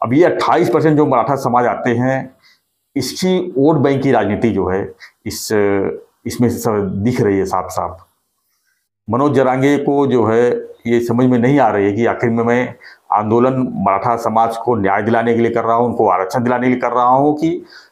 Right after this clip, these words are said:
इस हमारे आड़ में कोई वोट बैंक की, अ, राजनीति कर रहा है। जैसे, जैसे ही जालना में पथराव और पुलिस की लाठीचार्ज हुई,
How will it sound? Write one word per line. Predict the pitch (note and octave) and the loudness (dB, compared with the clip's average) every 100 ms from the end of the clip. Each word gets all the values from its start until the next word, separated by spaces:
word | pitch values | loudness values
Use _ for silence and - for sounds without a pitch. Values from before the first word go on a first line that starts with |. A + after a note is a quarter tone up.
| _ - | _ -8
इस | A2 B2 | -4 -2
हमारे | A2 B2 C#3+ C#3+ - - - | 2 2 2 0 -4 -10 -6
आड़ | A2+ D3+ | -2 0
में | D3+ D3 | 2 2
कोई | C#3 | 2
वोट | B2+ A2 | 2 2
बैंक | A2 A2 | 0 0
की, | B2 A#2 A2+ - - - _ _ | 0 0 -4 -12 -20 -20 _ _
अ, | G2+ F#2 F#2 F2+ - _ _ _ _ _ G#2 | -2 0 0 -2 -8 _ _ _ _ _ -6
राजनीति | G2+ F#2 G2+ | -4 -4 -2
कर | G2 | -2
रहा | F#2 F2 F2+ | -2 -2 -4
है। | F2 F2 _ _ G#2 | -8 -12 _ _ -6
जैसे, | A#2+ B2 C#3+ C3 - - _ _ - - - - | -4 0 0 -2 -8 -18 _ _ -20 -20 -16 -4
जैसे | G#2+ C3 B2+ E3 | 0 2 4 4
ही | E3 | 4
जालना | D3 B2 B2 B2+ | 4 2 2 2
में | B2+ A#2+ | 2 0
पथराव | A#2+ G2+ A2 A2 A2 G#2+ - - - | -2 -4 -2 0 0 -2 -8 -18 -6
और | G2+ G2+ G2 G2 - _ _ | -2 0 0 -2 -10 _ _
पुलिस | A2+ A2+ - | -2 -2 0
की | |
लाठीचार्ज | G#2+ F#2+ C3 B2 A#2 A2+ | 0 0 0 0 0 0
हुई, | G#2+ A2+ A#2 | 0 -2 -2